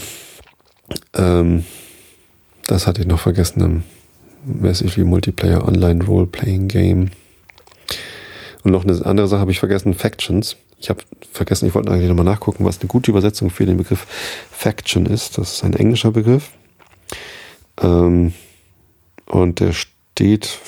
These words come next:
ich könnte mal eben nachgucken, ob es in Leo eine gute Übersetzung dafür gibt. Er bedeutet so viel wie, ähm, das, das gleiche Problem hatte ich ja auch bei, bei Ingress, das zu erklären, ne? Bei Ingress ge-,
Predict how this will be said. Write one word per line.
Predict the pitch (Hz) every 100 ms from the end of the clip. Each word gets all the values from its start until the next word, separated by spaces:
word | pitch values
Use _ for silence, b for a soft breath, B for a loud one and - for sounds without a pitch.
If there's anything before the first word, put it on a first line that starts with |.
| - -
ich | 98
könnte | - 92
mal | 85
eben | 80
nachgucken, | 92 - 127 - 139
ob | 120
es | -
in | - 87
Leo | 82 113
eine | 139 127
gute | 131 -
Übersetzung | 123 120 - 113
dafür | 110 - 113
gibt. | 123 - - B B B B B B
Er | -
bedeutet | 90 113 139 135
so | -
viel | 104 - 113 113
wie, | 107 104 101 101 - - _ _
ähm, | - 104 92 90 90 90 90 b b _ _ _ _ _ _ _ _ _ _ _ _ _ _ _ _ _ _ _ - - 269 B B _ _ - - _ b b b b b b b -
das, | 104 -
das | 98 92
gleiche | 107 123 107
Problem | 107 110 110
hatte | 110
ich | 101
ja | -
auch | 110
bei, | - 95 92 90 92
bei | 90
Ingress, | - 143 95 78
das | - -
zu | -
erklären, | - - 104
ne? | 113
Bei | 135
Ingress | 120 127 117
ge-, | -